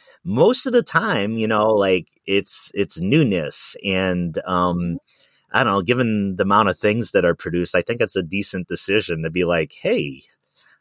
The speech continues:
Speaker 1: I've enjoyed this for twenty-five <laughs> years. It's on my shelf
Speaker 2: <laughs>
Speaker 1: and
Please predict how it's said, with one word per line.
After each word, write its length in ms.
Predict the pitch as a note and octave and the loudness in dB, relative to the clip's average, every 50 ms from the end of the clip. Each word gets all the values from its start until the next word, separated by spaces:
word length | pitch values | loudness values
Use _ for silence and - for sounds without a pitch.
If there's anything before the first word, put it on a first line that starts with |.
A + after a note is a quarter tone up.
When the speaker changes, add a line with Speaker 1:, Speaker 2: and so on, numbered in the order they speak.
| _ - | _ -4
Speaker 1:
I've 260 | G#2+ B2 C#3 C#3+ C#3 - - - | 0 2 2 2 0 -4 -12 -6
enjoyed 520 | - A#2+ A2+ F2 - A2 B2 A#2+ A#2+ A#2 G#2+ | -4 -4 -4 -2 0 2 4 4 2 2 0
this 220 | A#2+ B2 - - | -2 -2 -2 -2
for 160 | - - B2+ | -2 -2 -2
twenty-five 640 | - - - - A#2+ B2 A#2+ - B2 A#2 A2+ A2 B2+ | -4 -4 -6 -4 -4 -4 -2 0 0 2 2 0 0
<laughs> 20 | |
years. 460 | G2 F#2+ B2+ G3 - D#3 B2 - - | 0 0 0 2 2 0 0 0 0
It's 200 | - C#3 - - - | 0 0 -2 -4 -4
on 280 | - C3 A#2 F#2+ A2+ | 0 0 0 0 0
my 140 | A2+ G#2+ A2+ | -2 -2 -2
shelf 440 | - - - G#3 - - - - A#3 - - G2 | -2 -4 -4 0 2 4 4 4 2 0 -4 -6
Speaker 2:
<laughs> 120 | F2+ - | -6 -6
Speaker 1:
and 220 | F2+ F#2+ - - | -8 -10 -10 -12